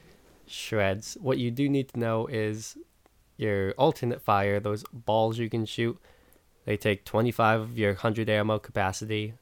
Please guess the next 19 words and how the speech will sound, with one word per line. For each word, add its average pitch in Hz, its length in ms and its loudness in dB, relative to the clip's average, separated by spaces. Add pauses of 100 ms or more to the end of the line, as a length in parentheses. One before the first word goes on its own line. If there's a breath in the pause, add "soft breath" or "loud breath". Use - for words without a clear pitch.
(440)
If 101 180 -4
you 104 200 -4
only 104 280 0
have 95 380 0
one 110 380 2
capacity 113 500 -2
left, 127 340 0 (140)
you 113 100 -4
can 113 140 -4
still 110 260 0
use 107 560 -2 (140)
the 113 120 0
alternate 104 400 -2
fire 101 540 0
and 107 140 -6
have, 98 300 -2 (120)
like, 104 300 -2
a 101 140 -4 (320)
twenty-five 98 560 -2